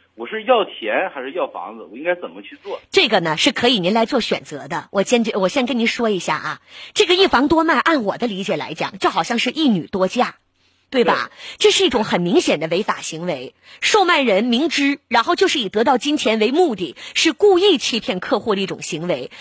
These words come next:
Speaker 2: 他侵犯的是你的合法权益。如果说这个金额足够巨大，构成犯罪，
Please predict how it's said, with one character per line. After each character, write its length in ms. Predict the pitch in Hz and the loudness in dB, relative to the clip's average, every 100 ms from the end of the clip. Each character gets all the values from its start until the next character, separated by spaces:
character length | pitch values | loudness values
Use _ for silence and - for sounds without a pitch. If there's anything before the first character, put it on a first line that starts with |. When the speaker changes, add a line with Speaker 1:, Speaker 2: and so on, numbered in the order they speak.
| - | -8
Speaker 2:
他 160 | - 277 | -2 -2
侵 260 | - 359 | 2 2
犯 220 | - 320 | 4 2
的 80 | 220 | 2
是 100 | 220 | 2
你 140 | 226 147 | 0 -2
的 80 | |
合 160 | - 202 | 0 0
法 160 | 208 127 | 0 -6
权 320 | - 135 143 | -4 -4 -4
益。 180 | 185 - _ - - - | -8 -10 _ -20 -20 -6
如 220 | 220 294 | 2 4
果 160 | 330 - | 6 2
说 180 | - 214 | 4 0
这 100 | 247 | 2
个 60 | |
金 220 | 226 269 262 | 0 2 2
额 140 | 180 | 2
足 260 | - 190 277 | 0 -4 0
够 200 | 427 294 | 2 2
巨 200 | - 196 | -2 -2
大， 240 | - 123 - - | -2 -2 -10 0
构 160 | 381 | 2
成 160 | 285 262 | 2 0
犯 200 | 330 269 | 0 0
罪， 280 | 339 302 | 2 0